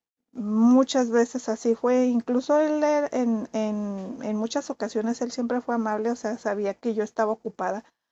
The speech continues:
es, haciéndole de comer. Me decía, "No, no, ¿sabes qué? Dale de comer a la niña y déjame hablando con ella". Entonces,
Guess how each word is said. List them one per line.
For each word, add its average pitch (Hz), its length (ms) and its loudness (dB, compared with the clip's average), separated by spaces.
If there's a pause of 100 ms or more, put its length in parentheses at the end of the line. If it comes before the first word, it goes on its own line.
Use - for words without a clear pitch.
(380)
es, 202 320 0
haciéndole 226 600 2
de 208 140 -2
comer. 220 320 -4
Me 233 100 2
decía, 220 180 -4
"No, 247 200 0
no, 262 220 0
¿sabes 247 320 -2
qué? 262 160 2
Dale 240 240 0
de 233 100 -2
comer 208 300 -2
a 233 60 2
la 226 140 0
niña 247 400 0 (520)
y 233 160 6
déjame 269 360 6
hablando 247 340 4
con 240 180 2
ella". 262 180 2
Entonces, 247 640 2